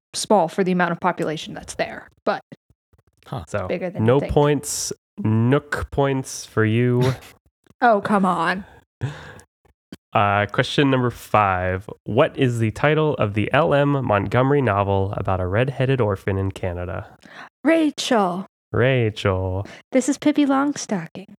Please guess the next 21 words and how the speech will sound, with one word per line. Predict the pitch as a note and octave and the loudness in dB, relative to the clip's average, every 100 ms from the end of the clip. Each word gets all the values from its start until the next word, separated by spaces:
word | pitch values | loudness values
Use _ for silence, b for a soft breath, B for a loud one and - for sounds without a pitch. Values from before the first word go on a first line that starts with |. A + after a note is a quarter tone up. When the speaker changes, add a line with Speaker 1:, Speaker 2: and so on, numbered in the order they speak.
| _ _ - | _ _ -6
Speaker 3:
No, | A2 B2+ A#2+ F#2 | 0 2 2 0
this | G2 - | -6 -6
is | G#2 | -2
not | G#2 C3+ | 0 -2
Pippi | - F#2+ | -6 -8
Longstocking. | G2 F#2 F#2 - F#2+ - F#2 | -6 -6 -6 -6 -6 -6 -2
Speaker 1:
She | - | 2
is | A#4 B4 E4+ | 4 4 2
a | D#4+ - | 0 2
redheaded | D#4 D4 D4+ D4+ | 2 2 0 0
orphan. | F4+ F#4+ - F#3+ E3 _ _ _ _ _ _ _ _ - - G2+ - | 0 -2 -4 -8 -12 _ _ _ _ _ _ _ _ -16 -12 -10 -8
Speaker 2:
Is | |
she | - C3 | -4 -2
an | G#3 | 0
orphan? | A#2 C#3 - D#4 _ _ _ _ | 0 0 -2 -6 _ _ _ _
Speaker 1:
Yeah. | C#4 F#4+ A#4 D4+ G3 - _ _ _ _ _ _ _ _ _ _ _ _ _ | -2 0 2 0 -2 -12 _ _ _ _ _ _ _ _ _ _ _ _ _
I'm | B3 | -8
pretty | D#4 - | -6 -8
sure | F#3+ | -12
she | E3 E3+ | -12 -12
is. | G#3 | -14